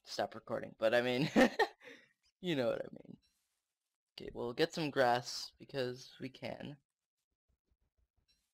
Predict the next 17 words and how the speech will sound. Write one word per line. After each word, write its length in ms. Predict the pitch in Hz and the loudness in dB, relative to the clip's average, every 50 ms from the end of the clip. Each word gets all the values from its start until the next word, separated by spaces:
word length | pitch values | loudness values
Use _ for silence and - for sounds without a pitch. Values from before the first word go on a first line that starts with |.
| _ _ _ _ _ _ _ _ _ _ _ _ _ _ _ _ _ _ _ _ _ _ _ _ _ _ _ _ _ - 151 | _ _ _ _ _ _ _ _ _ _ _ _ _ _ _ _ _ _ _ _ _ _ _ _ _ _ _ _ _ -18 -18
Okay. 240 | 143 - - - 139 - - - _ _ _ _ _ _ _ _ _ _ _ _ _ _ _ _ _ _ _ _ _ _ _ _ _ _ _ _ _ - | -18 -18 -18 -18 -18 -16 -18 -20 _ _ _ _ _ _ _ _ _ _ _ _ _ _ _ _ _ _ _ _ _ _ _ _ _ _ _ _ _ 2
<sighs> 200 | 175 165 156 143 131 127 - _ _ _ _ _ _ _ _ _ _ _ _ _ _ _ _ _ _ _ _ _ _ _ _ _ _ _ _ _ _ _ _ _ _ _ _ _ _ _ _ _ _ _ _ _ _ _ _ _ _ _ _ _ _ _ _ _ _ _ _ - _ _ _ _ _ _ _ _ _ _ _ _ _ _ - | 4 4 4 4 0 -6 -12 _ _ _ _ _ _ _ _ _ _ _ _ _ _ _ _ _ _ _ _ _ _ _ _ _ _ _ _ _ _ _ _ _ _ _ _ _ _ _ _ _ _ _ _ _ _ _ _ _ _ _ _ _ _ _ _ _ _ _ _ -20 _ _ _ _ _ _ _ _ _ _ _ _ _ _ -6
Okay, 100 | - - - | -6 -4 -4
so 160 | - 143 139 | -2 -4 -2
for 100 | 147 165 | 2 4
those 180 | 190 208 196 | 6 6 6
of 80 | 202 185 | 6 6
you 100 | 190 190 | 6 8
that 140 | 185 180 185 | 6 6 8
don't 200 | 180 160 151 143 | 8 8 8 10
know, 160 | 143 143 143 | 8 8 8
Maxwell's 500 | 147 143 151 151 - - 147 143 143 135 | 8 8 6 6 4 2 2 2 2 2
door 280 | - 143 139 139 139 139 | 4 8 10 10 10 10
is 120 | 139 135 | 8 6
a 80 | 135 127 | 2 -2
thing 240 | - 131 131 127 | 0 0 0 2
that 240 | 127 123 123 117 - | 2 2 2 0 0